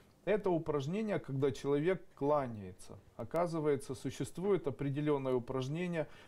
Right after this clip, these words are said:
в ходе которого человек избавляется от всех заболеваний. Человек должен ставить вот так вот руки, согнутые так, чтобы ладони были возле его лица, и делать очень неглубокие вот такие вот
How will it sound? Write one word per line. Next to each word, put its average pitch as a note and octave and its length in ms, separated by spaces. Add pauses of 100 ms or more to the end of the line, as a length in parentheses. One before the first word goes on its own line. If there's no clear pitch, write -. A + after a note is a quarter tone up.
(100)
в - 40
ходе C#3 260
которого D#3+ 520
человек B2+ 500
избавляется B2+ 760
от A#2 120
всех B2 220
заболеваний. A#2 720
Человек C3 400
должен B2+ 400
ставить A#2+ 440
вот A2+ 160
так A2 200
вот A2+ 180
руки, F3+ 400 (280)
согнутые C#3+ 920 (540)
так, C#3 200
чтобы C3+ 280
ладони C3+ 480
были B2 260
возле B2 360
его A#2+ 180
лица, A#2+ 380 (260)
и A#2+ 80
делать E3+ 440
очень C3 340 (340)
неглубокие C#3 800
вот A#2 220
такие C#3+ 340
вот B2+ 220